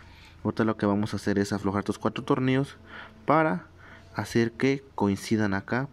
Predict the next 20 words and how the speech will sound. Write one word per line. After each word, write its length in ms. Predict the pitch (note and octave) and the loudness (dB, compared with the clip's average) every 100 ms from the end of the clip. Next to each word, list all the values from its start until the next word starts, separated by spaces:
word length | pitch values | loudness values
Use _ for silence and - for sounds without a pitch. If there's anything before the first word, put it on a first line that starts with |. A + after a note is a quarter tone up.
| - | -4
para 240 | A#2+ B2+ | -2 0
saber, 400 | - G#2 G#2 A#2 - - - - - - - | -2 0 0 0 -4 -18 -18 -18 -18 -16 -2
para 180 | G2+ | 0
dejar 380 | G2+ G2+ G#2+ A2+ | 0 0 0 0
ahora 180 | A2+ A2 | 0 -2
sí 120 | - | -6
que 140 | - G#2+ | -2 2
la 140 | G2 | 2
bomba 380 | G2 A2 C3 E3+ - - - | 2 2 2 -2 -6 -20 -6
en 160 | G#2 G#2 | -2 0
el 160 | G2+ | 0
punto 300 | - A2 A2+ | -2 -2 0
número 320 | G#2+ A2+ A2 | 2 2 2
uno, 280 | G#2+ A#2+ G3 - - - - - | 2 2 -2 -4 -18 -18 -20 -4
porque 320 | G#2 - - | -2 0 0
ahí, 160 | G#2 A2+ | 2 2
por 260 | - G#2+ | 0 -4
como 200 | - F#2+ | 0 -2
podemos 420 | F2+ F2+ B2+ D#3+ D#3+ | 0 0 2 2 0
apreciar, 520 | - D3 - C#3 | 2 0 2 0